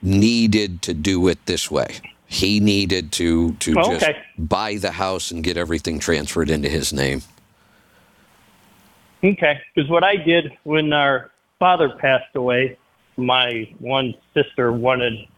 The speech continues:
Speaker 2: money right away, and I wanted to keep the house in the family, so I just offered, so I just bought it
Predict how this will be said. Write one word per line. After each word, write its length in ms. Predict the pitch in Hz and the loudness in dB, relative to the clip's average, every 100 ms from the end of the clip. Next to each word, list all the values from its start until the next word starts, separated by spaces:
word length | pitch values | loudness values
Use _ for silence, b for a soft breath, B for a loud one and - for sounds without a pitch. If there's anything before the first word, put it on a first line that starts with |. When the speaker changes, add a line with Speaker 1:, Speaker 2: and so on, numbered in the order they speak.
| 135 | -4
Speaker 2:
money 340 | 131 139 127 117 | 0 0 -2 -2
right 300 | 120 117 113 | 0 0 0
away, 320 | 113 113 113 | 0 0 0
and 120 | 110 | -2
I 120 | 117 | -4
wanted 320 | 123 127 123 110 | 0 2 2 -4
to 80 | |
keep 340 | 98 - 131 - | -6 -2 -2 0
the 100 | - | 0
house 380 | - 139 117 113 - _ _ _ _ _ - - - - 147 | 2 2 0 -6 -14 _ _ _ _ _ -18 -16 -8 -8 0
in 240 | 143 131 | 0 0
the 140 | 131 - | -4 -2
family, 720 | 175 170 135 127 123 131 - - | 0 0 -2 -6 -6 -8 -8 0
so 560 | 139 135 135 131 127 _ | 2 4 2 -2 -6 _
I 220 | 131 143 | 0 0
just 300 | 131 143 131 - _ | 0 -2 -2 -4 _
offered, 640 | 135 139 - 143 131 113 _ | 0 0 0 0 0 -4 _
so 80 | - | 0
I 160 | 147 185 | 2 2
just 320 | 151 131 117 | 0 -2 0
bought 300 | 160 160 | 2 2
it 80 | 123 | 0